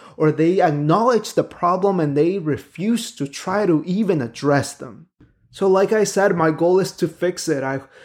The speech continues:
the, the point of this e-, podcast episode is to identify whether you have a one-sided relationship, to give you advice on how to address it and how to start fixing it.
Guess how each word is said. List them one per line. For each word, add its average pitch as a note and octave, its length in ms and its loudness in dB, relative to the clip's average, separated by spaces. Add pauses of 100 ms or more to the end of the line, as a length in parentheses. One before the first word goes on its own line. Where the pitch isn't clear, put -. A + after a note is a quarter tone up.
(140)
the, D#3+ 200 2
the E3 180 -2
point G3+ 360 0
of E3+ 140 0
this D#3+ 200 2
e-, - 120 -6 (140)
podcast F3+ 520 0
episode D3+ 400 0
is C3 160 -4
to C#3+ 160 -2
identify D#3+ 680 0
whether C#3+ 340 2
you C#3 160 2
have B2+ 160 -2
a C3+ 60 0
one-sided B2+ 500 -6
relationship, A#2+ 800 -8 (480)
to F3 100 2
give F3 280 2
you A3 180 4
advice D3+ 840 0
on D3 200 0
how C3+ 220 0
to F3+ 180 4
address D#3 560 0
it D#3+ 120 2
and C3 160 -6
how D#3 120 0
to D#3 100 0
start C#3 380 -2
fixing G3+ 600 -2
it. C4 180 -4